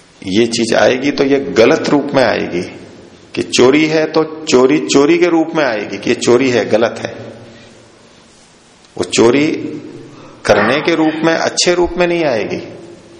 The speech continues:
गलत बात गलत रूप में आएगी, सही बात सही रूप में आएगी।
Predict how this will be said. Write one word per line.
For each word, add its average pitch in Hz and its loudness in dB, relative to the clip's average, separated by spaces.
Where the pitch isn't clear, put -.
गलत 113 2
बात 127 4
गलत 131 2
रूप 135 0
में 127 0
आएगी, 131 -2
सही 120 0
बात 117 2
सही 120 0
रूप 110 0
में 104 0
आएगी। 92 -4